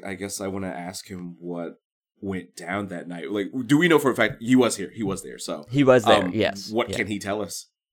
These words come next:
Speaker 1: and how can we help?
Speaker 2: <sighs> Um, okay, so what, what he tells you is that, um, he was, yeah, he was working that night, uh, um, and he was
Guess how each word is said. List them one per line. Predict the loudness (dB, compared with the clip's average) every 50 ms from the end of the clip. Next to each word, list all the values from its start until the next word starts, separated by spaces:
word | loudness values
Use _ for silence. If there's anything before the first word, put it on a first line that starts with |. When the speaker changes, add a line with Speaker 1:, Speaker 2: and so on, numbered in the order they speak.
| _
Speaker 1:
and | -16 -14 -14 -12
how | -10 -10 -10
can | -10 -8 -10 -8 -8 -8
we | -8 -8 -8 -8
help? | -10 -10 -10 -8 -10 -10 -10 -10 -10 -10 -10 -10 -10 -10 -12 -12 -12 -12 -12 -12 -12 -14 -12 -12 -14 -14 -16 -18 -18 -16 -12
Speaker 2:
<sighs> | -10 -10 -10 -10 -10 -12 -14 -14 -14 -14 -16 -16 -16 -16 -16 -18 -20 -10 -2 2
Um, | 4 4 6 4 2 0 -4 -10 -6 -4
okay, | -2 -2 -2 0
so | 2 2 2
what, | 4 4 2 2 0 -4 -10 -8
what | -4 -2 0 -2 -2 -2
he | -6 -8 -4
tells | 0 2 2 2 2
you | 2 2 2 2 2 2 2
is | 2 2 2 0 -2 -6 -8 -8
that, | -4 -2 0 0 0 0 -4 -6 -8 -14 -14 _ -10
um, | -6 -4 -4 -4 -4 -6 -8 -10 -14 -16 -14 -14 -14 -14 -12 -14 -14 -14 -12
he | -8 -4 -2 0 0 0 0
was, | 2 2 4 4 4 2 -2 -4 -10 -6 -2
yeah, | -2 -2 -2
he | -2 -2 -2
was | -2 0 0
working | -2 -2 -2 -4
that | -4 -2 -2 -2
night, | 0 0 0 0 -2 -4 -8 -10 -10 -12 -10 _ -2
uh, | 0 0 0 0 2
um, | 2 2 4 4 2 2 2 0 -2 -4 -6 -6 -6
and | -4 -2 0 0 -2 -2 -4 -8 -12 -14 -16 -18 -18 -20 -14 -8
he | -4 -2 0 0 0
was | 2 4 4 4 4 2 -2 -6 -10 -14